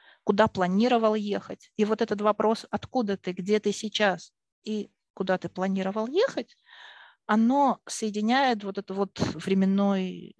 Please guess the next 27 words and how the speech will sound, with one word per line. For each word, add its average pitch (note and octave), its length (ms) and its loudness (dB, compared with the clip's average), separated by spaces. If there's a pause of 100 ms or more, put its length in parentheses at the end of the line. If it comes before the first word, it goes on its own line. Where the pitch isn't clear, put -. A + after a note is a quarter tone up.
(280)
разрыв, F3 580 -2
да, F3+ 160 0
вот E3+ 140 -6
это - 120 -12
то, - 100 -12
что - 160 -12
порвалось. E3 680 -2 (720)
И - 40 -10
когда G3 280 0
человек G3+ 680 -2
отвечает, - 640 -6 (1080)
то B3+ 120 0
мы G4+ 280 2
за C#4 100 2
ним C#4 160 0
отвечаем. F#3 520 -6 (840)
«Да, A#3+ 200 4
я G4 100 6
понимаю, F#3+ 520 0 (500)
ты C4+ 200 -4
приехал A3 880 -6 (480)
из G#3 120 -2
Мариуполя, G3 640 0 (320)
сейчас - 380 -2
ты B3 100 -4
в A3+ 40 0
Одессе G3 580 -4